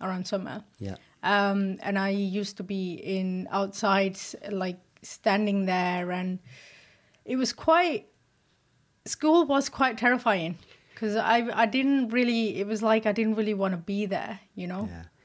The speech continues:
Speaker 2: Was she malicious? Did she behave like this with all the kids?
Speaker 1: No, she was just doing it to me. I was
Speaker 2: Right.
Speaker 1: the only person that she was picking on. And every time she would come near me, I would be afraid because she would come near me with a ruler, and then, like, she just,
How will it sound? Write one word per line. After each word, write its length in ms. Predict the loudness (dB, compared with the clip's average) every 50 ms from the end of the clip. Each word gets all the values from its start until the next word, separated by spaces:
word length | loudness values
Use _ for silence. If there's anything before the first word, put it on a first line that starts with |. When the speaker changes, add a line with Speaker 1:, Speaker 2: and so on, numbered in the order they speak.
| _ _ _ _ _ _ _ _ -6
Speaker 2:
Was 260 | -2 0 0 2 2
she 520 | 0 -2 -2 0 2 4 4 4 4 2 2
malicious? 680 | 2 4 4 4 2 2 0 0 0 -2 -6 -6 -8 -10 -16 _ _ _ _ _ _ -18 -18 -12 -10
Did 100 | -8 -6
she 80 | -6 -4
behave 300 | 0 2 4 4 4 4
like 180 | 2 0 0 0
this 200 | -2 -4 -4 -4
with 100 | -4 -4
all 140 | -4 -4 -4
the 80 | -6 -8
kids? 460 | -8 -8 -8 -8 -8 -8 -12 -14 -16 -20 -20 _ _ _ -12 -6 -2
Speaker 1:
No, 200 | 0 0 0 0
she 140 | 0 -2
was 160 | -4 -4 -4 -6
just 300 | -6 -6 -6 -4 -4 -4
doing 160 | -4 -4 -6
it 140 | -6 -8 -10
to 80 | -10 -8
me. 240 | -8 -6 -8 -10 -12 _ _ _ _ _ _ _ _ _ -2
I 100 | 0 0
was 120 | 0 0
Speaker 2:
Right. 40 | 0
Speaker 1:
the 60 | 0 0
only 180 | 0 0 0
person 360 | 0 0 0 0 -2 -2 -4
that 140 | -4 -4 -4
she 100 | -6 -6
was 140 | -6 -6 -6
picking 360 | -4 -6 -6 -4 -4 -4 -2
on. 380 | -2 -2 -2 -2 -2 -4 -4 -6 -10 -18 -20 -20 -20 -20 -20 -20 _ _ _ -2
And 100 | 0 2
every 200 | 4 4 2 2
time 180 | 2 0 -2
she 140 | -2 -2 -4
would 160 | -4 -6 -4
come 220 | -4 -2 0 0 2
near 240 | 2 4 4 4 4
me, 180 | 2 2 2 0
I 80 | 0
would 260 | 0 -2 -4 -6 -6
be 160 | -6 -4 -4 -4
afraid 360 | -4 -4 -2 0 0 0 0
because 240 | -2 -4 -4 -4 -4
she 80 | -4
would 160 | -6 -8 -10 -8
come 320 | -4 0 0 2 2 2
near 200 | 2 2 2 2
me 120 | 2 0 -2
with 180 | -2 -4 -4
a 60 | -4
ruler, 400 | -2 0 0 2 2 2 2 2
and 260 | 0 0 -2 -2 -2 -2
then, 180 | -2 -2 -2
like, 220 | -2 -2 -4 -4 -6
she 180 | -8 -8 -8
just, 300 | -8 -6 -6 -6 -6 -8